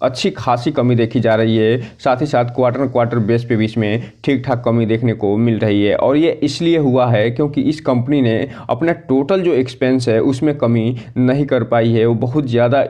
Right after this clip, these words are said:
टोटल एक्सपेंस करी है, जिसके कारण ये सब चीज़ें देखने को मिल रही हैं। अब हम अगर बात कर लें इसका जो profit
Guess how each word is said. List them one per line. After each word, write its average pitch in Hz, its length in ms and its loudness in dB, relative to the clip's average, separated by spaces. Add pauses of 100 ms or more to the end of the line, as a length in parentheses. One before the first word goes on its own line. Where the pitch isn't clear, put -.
(140)
टोटल 127 200 0
एक्सपेंस 120 400 0
करी 113 260 0
है, 110 180 2
जिसके 123 340 -2
कारण 117 340 0
ये 113 160 2
सब 113 280 -2 (300)
चीज़ें 117 340 2
देखने 120 300 0
को 104 240 0
मिल 120 340 2
रही 110 300 0
हैं। 107 320 -2 (280)
अब 175 140 2
हम 180 100 2
अगर 170 160 2 (120)
बात 123 220 0
कर 131 100 0
लें 113 200 2
इसका 135 240 -2
जो 190 280 -2
profit 127 500 -4